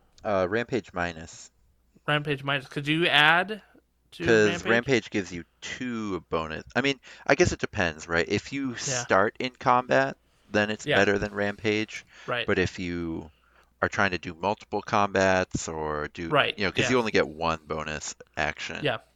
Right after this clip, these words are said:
Speaker 2: yep,
Speaker 1: Um,
Speaker 2: yep.
Speaker 1: kinda,
Speaker 2: Yeah, exactly.
Speaker 1: yeah.
Speaker 2: If you're, and, and I was thinking about that, if you're in combat already, it's better than Rampage, um, because you add one to the damage as well, right? But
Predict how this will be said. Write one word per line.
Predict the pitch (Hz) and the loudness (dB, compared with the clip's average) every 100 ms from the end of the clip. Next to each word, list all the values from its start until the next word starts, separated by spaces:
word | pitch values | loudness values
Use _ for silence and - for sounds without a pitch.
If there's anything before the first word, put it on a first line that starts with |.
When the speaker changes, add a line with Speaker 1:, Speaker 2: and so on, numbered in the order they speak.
| - | -8
Speaker 2:
yep, | 131 90 | -6 -4
Speaker 1:
Um, | 85 | -4
Speaker 2:
yep. | 127 - _ _ _ _ _ - - - | -6 -6 _ _ _ _ _ -20 -20 2
Speaker 1:
kinda, | 170 156 | 8 8
Speaker 2:
Yeah, | |
exactly. | 156 160 143 135 135 | 6 4 4 4 2
Speaker 1:
yeah. | - | 2
Speaker 2:
If | 190 175 | 2 4
you're, | 214 196 | 4 4
and, | - 190 | 4 2
and | 185 170 | 6 6
I | |
was | 160 175 | 6 4
thinking | 151 | 0
about | 135 127 | 0 0
that, | 135 | 0
if | 139 | 0
you're | 165 180 180 | 0 0 2
in | 170 160 156 | 2 2 2
combat | 143 143 139 | 0 4 4
already, | 139 131 131 139 | 4 2 2 0
it's | 127 - | -2 -4
better | 131 131 135 | -2 -2 -4
than | 131 | -2
Rampage, | 135 135 139 135 131 - _ _ - - _ _ | -2 -2 -4 -4 -4 -10 _ _ -20 -20 _ _
um, | 143 139 127 | 2 2 2
because | 131 143 131 | -4 -6 -4
you | 127 - | -4 4
add | 139 139 131 | 6 4 0
one | 131 | -6
to | 135 | -8
the | 127 | -12
damage | 123 127 127 131 131 | -10 -6 -4 -4 -8
as | 123 | -12
well, | 123 123 127 127 - - | -6 -4 -4 -6 -14 -6
right? | 123 127 - - | -4 -4 -8 -8
But | 123 123 - | -6 -6 -8